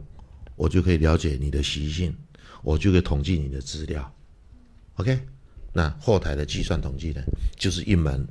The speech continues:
学问了。那连结呢，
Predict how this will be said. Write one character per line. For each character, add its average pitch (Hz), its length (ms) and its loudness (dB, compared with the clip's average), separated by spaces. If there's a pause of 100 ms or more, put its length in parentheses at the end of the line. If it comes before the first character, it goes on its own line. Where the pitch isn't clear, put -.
(340)
学 76 200 0
问 76 180 4
了。 60 160 -4 (920)
那 110 200 12 (140)
连 120 320 12
结 95 220 10
呢， 95 220 10